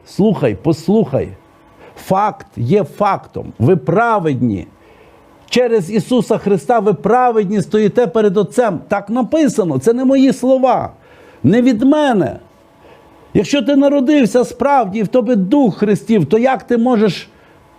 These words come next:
далі кричати, що ти грішник? Вони не розуміють, що Бог закладає в нас нове творіння,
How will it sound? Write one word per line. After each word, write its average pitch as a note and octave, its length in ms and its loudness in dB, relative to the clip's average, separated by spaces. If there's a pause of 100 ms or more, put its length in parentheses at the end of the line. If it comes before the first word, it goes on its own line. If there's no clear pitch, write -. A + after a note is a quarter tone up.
(240)
далі A3+ 440 0
кричати, A#3+ 540 -2
що B3 160 -2
ти B3+ 160 0
грішник? G#3+ 580 0 (460)
Вони E3+ 200 0
не E3+ 100 0
розуміють, B2 680 -2 (340)
що - 180 -2
Бог A2+ 300 0
закладає A2+ 640 0
в G#2+ 60 -2
нас A2+ 280 -2
нове A2 320 0
творіння, G#2+ 560 -4